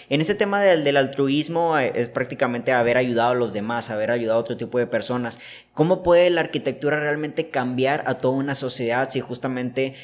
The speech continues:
eh, hoy en día el tema digital tiende a moldearnos mucho nuestros pensamientos? Yo creo que hoy en día la, la juventud está muy falta de criterio, cualquier cosita nueva de repente que sea novedad, pum, ya de repente lo quiero hacer yo,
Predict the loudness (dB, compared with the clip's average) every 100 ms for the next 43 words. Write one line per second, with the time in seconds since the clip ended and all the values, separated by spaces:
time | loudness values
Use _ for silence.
0 | -4 2 4 2 0 -4 0 2 2 2
1 | 2 0 -2 -2 -2 -4 -8 -8 0 0
2 | 0 -2 -4 0 2 2 0 -4 -2 -2
3 | -2 -4 0 2 2 0 -4 -4 -4 -4
4 | -4 -4 -4 -2 -2 -2 -2 -2 -4 -2
5 | -4 -2 0 2 0 0 -4 -4 -6 -4
6 | -6 -2 -2 -2 -2 -2 0 0 0 -4
7 | -6 -2 0 0 -2 -4 -4 -4 -4 -4
8 | -2 0 0 0 -2 -6 -6 -6 -6 -6
9 | -6 -2 -2 -2 -4 -4 -2 -2 -4 -8
10 | -8 -6 -6 -6 -6 0 2 0